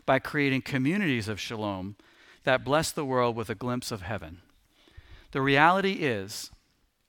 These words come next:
we will never have complete shalom restored in the world until Christ returns, because the presence of sin is still here. And,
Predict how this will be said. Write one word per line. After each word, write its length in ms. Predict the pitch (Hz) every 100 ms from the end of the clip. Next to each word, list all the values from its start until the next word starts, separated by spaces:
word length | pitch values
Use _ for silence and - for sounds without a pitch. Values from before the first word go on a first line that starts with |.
| _ _ _ - -
we 160 | 143 147
will 160 | 143
never 520 | 131 135 160 175 175 - -
have 420 | 165 143 123 117
complete 500 | - 123 - 165 170
shalom 560 | - - 139 139 143 139
restored 540 | 123 - 131 131 131
in 160 | 151 156
the 80 | 143
world 320 | 117 107 110
until 260 | 110 123
Christ 380 | 110 113 104 -
returns, 720 | 104 - 117 85 - - - - _ _ _ _ _ _ -
because 300 | - 165 -
the 100 | 160
presence 540 | - 175 165 160 -
of 100 | 139
sin 480 | - - 151 120 120 -
is 160 | 131
still 400 | - - 147 131
here. 420 | 117 156 131 107
And, 320 | 110 135 131